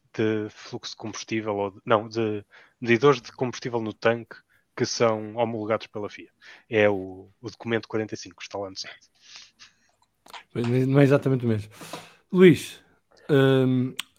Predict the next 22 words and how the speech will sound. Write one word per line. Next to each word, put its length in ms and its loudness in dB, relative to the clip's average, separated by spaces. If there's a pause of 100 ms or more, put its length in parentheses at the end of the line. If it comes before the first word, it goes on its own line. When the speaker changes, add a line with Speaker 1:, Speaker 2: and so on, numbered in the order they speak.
Speaker 2:
saiu 260 6
também 360 6
a 80 6
notícia 420 -2
de 80 -10
que 120 -2
a 40 2
fia 500 -2
anda 140 0
a 40 -4
fazer 260 -6
entrevistas 640 -6
com 140 -10
os 100 -8
funcionários 580 -4
destas 360 -8
equipas 840 -6
que 160 -20
trabalham 440 2
em 60 2
projetos 400 -4
paralelos 640 -2